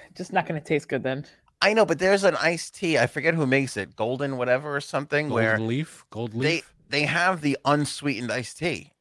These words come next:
Speaker 2: and it's
Speaker 1: Yeah.
Speaker 2: like, and, and then they have semi-sweet, but the
Speaker 1: Yeah.
Speaker 2: semi-sweet is too sweet. It's like, can't you just put a smidgen in?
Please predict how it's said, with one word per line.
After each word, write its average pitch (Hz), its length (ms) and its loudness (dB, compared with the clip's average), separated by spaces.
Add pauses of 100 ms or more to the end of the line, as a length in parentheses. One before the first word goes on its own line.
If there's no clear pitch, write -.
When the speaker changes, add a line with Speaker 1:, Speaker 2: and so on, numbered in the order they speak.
Speaker 2:
and 117 120 0
it's 117 240 -2
Speaker 1:
Yeah. 165 100 0
Speaker 2:
like, 117 220 -2
and, 131 220 -2
and 139 100 0
then 180 100 0
they 180 140 0
have 143 360 0 (240)
semi-sweet, 113 840 -4
but 123 140 -6
the 135 60 -6
Speaker 1:
Yeah. 170 220 -2
Speaker 2:
semi-sweet 131 540 2
is 98 160 -12
too 95 200 -12
sweet. - 320 -20 (920)
It's 131 220 -4
like, 151 280 -2 (140)
can't 170 280 -2
you 190 100 -8
just 165 260 -6
put 139 280 -6 (100)
a - 40 -6
smidgen 110 600 -4
in? 113 340 -4